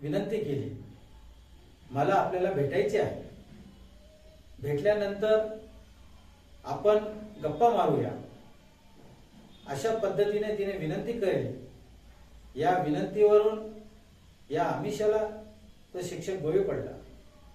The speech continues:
त्याने तात्काळ तिला भेटण्याचे होकार दिला आणि एका वाहनातून बसद्वारे तो धुळ्यात आला.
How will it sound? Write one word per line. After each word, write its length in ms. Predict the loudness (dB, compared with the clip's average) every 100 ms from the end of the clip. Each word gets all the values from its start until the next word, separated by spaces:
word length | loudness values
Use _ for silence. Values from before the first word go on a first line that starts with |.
| -20 -20 -20 -8
त्याने 220 | -6 -2
तात्काळ 560 | -2 -2 0 0 0 0
तिला 160 | 0
भेटण्याचे 520 | 0 -2 -4 -6 -4
होकार 400 | -4 -4 0 0
दिला 280 | 2 0 -2 -6 -14 -18 -20 -20 -20 -20 -20 -18 -6
आणि 640 | -2 -2 -2 -6 -10 -14 -18 -12
एका 240 | -4 -2
वाहनातून 760 | 0 0 0 0 0 -2 -4 -8 -14 -18 -20 -20 -20 -2
बसद्वारे 560 | 2 2 4 4 4 0 -6 -12 -16 -18 -20 -10 -2
तो 140 | 0
धुळ्यात 260 | 2 4 4
आला. 400 | 2 -4 -8